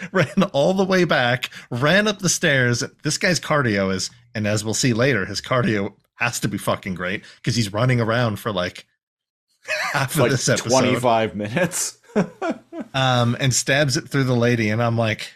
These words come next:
Speaker 1: "Natural born vampire hunter right here." You know, there's, like, chairs and, like,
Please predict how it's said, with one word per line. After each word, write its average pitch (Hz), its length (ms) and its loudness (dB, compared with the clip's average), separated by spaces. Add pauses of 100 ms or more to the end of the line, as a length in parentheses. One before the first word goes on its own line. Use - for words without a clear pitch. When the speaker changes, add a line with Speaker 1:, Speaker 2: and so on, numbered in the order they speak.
(120)
Speaker 1:
"Natural 117 420 0
born 123 440 0 (460)
vampire 110 380 -2
hunter 92 320 -8
right 90 220 -6
here." 92 260 -8 (220)
You 143 80 0
know, 147 140 2
there's, 123 200 2
like, 127 160 0
chairs 123 580 2
and, 120 140 2
like, 107 320 -4